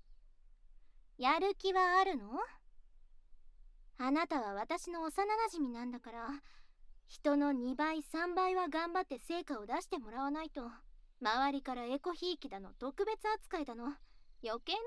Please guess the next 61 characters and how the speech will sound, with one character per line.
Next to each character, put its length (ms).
こ 140
と 40
を 60
言 80
わ 120
れ 100
る 100
じ 80
ゃ 60
な 240
い。 120
そ 220
ん 100
な 140
雑 180
音 280
を 120
私 440
の 100
耳 260
に 120
入 100
れ 100
な 180
い 20
で 80
も 140
ら 120
い 60
た 160
い 40
わ 120
ね。 260
あ、 100
ち 120
ょ 40
っ 40
と、 120
何 420
を 180
雨 180
の 100
日 140
の 140
捨 80
て 100
犬 220
み 160
た 100
い 60
に 100
し 140
ょ 20
ぼ 140
く 100
れ 80
て 180
い 60
る 120
の 120
よ。 320